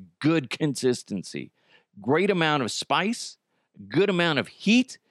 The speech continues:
It's there, but it doesn't ruin whatever you're putting it on, which is a huge thing for me. And also, it's a great price, under two dollars.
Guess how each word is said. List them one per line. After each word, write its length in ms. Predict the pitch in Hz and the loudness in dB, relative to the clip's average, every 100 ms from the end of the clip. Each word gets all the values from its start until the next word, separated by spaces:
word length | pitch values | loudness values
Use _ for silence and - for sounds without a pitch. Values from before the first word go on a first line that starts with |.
| _ _ | _ _
It's 240 | 185 196 - | 0 0 -4
there, 520 | 123 127 156 185 226 | -4 2 4 4 2
but 160 | 196 | 2
it 140 | 165 123 | 0 2
doesn't 280 | 214 220 120 | 0 2 0
ruin 680 | 123 120 175 208 196 175 - _ _ | 0 4 4 4 4 2 -2 _ _
whatever 400 | 123 151 185 165 | 0 2 4 4
you're 200 | 151 147 | 4 2
putting 480 | - - 139 131 120 | 0 -2 2 4 4
it 160 | 110 - | 2 2
on, 300 | 113 98 80 | 0 0 0
which 160 | 101 127 | -2 -2
is 140 | 117 | -2
a 40 | |
huge 520 | 131 - 175 170 - - | -4 -2 -2 -2 -4 -2
thing 240 | 131 120 | 0 0
for 180 | - 98 | -2 -6
me. 220 | 80 71 _ _ _ | -6 -10 _ _ _
And 280 | 160 196 170 - | 0 2 0 0
also, 420 | 143 156 160 147 | 2 2 2 2
it's 140 | 120 123 | 2 0
a 40 | |
great 320 | 98 120 117 | 0 0 0
price, 380 | - 151 151 - | -2 0 0 -2
under 220 | 117 107 | -4 -4
two 220 | 98 - 113 | -4 -6 0
dollars. 500 | 143 147 139 135 | 2 4 2 2